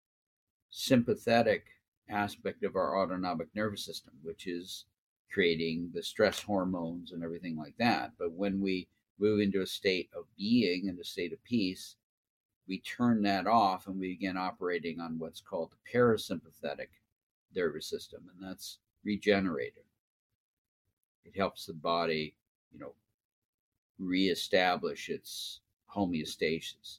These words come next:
its state of calmness and peace and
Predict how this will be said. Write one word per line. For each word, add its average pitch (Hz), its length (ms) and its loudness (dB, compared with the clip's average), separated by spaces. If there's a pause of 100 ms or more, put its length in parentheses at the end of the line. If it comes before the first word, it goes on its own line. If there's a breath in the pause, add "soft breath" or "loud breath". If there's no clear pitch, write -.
its - 400 -20
state 80 380 -4
of 71 80 -14 (540)
calmness 85 540 -2
and 80 140 -8
peace 71 440 -8
and 69 100 -16